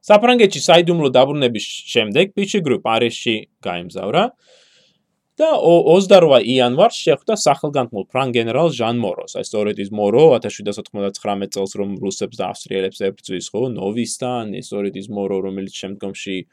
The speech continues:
ა, გერმანიის ფრონტის ხაზზე იბრძვის ავსტრიელების წინააღმდეგ და შემდეგ აი, ჰოჰენლინდენთან, ხომ, ა, გა-, ბრწყინვალე გამარჯვების შედეგად, ა, ა,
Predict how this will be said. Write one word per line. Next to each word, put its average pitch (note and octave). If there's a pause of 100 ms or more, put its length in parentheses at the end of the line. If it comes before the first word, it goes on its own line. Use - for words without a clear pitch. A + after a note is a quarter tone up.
(480)
ა, F2
გერმანიის G2+
ფრონტის G2
ხაზზე -
იბრძვის F#2+
ავსტრიელების F#2+
წინააღმდეგ D3
და C#3+
შემდეგ G2+
აი, F#2
ჰოჰენლინდენთან, G#2
ხომ, A#2+
ა, F#2+ (760)
გა-, -
ბრწყინვალე G2
გამარჯვების F2+
შედეგად, B2+ (480)
ა, G#2 (180)
ა, G2